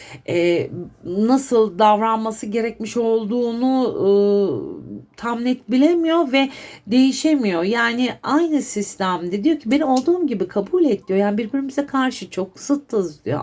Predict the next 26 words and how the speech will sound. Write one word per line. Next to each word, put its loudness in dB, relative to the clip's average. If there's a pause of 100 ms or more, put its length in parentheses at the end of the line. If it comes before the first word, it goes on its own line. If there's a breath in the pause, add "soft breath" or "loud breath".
Ama -4
diyor, -2 (560 loud breath)
e, 0
birbirimizi -2
de 2
seviyorsak, -2
birbirimize -4
karşı -4
çekimimiz -4
varsa, -4 (340 soft breath)
"Ben 0
buyum." -4
diyor. -4
"Ben -2
bazı -2
şeyleri -2
yapamıyorum. -4 (600 loud breath)
Bazı 0
şeyleri -2
de -2
yapıyorum." -2
diyor. -8 (140)
Örnek -4
veriyorum, -2 (300 loud breath)
"Seni 0
korurum. 2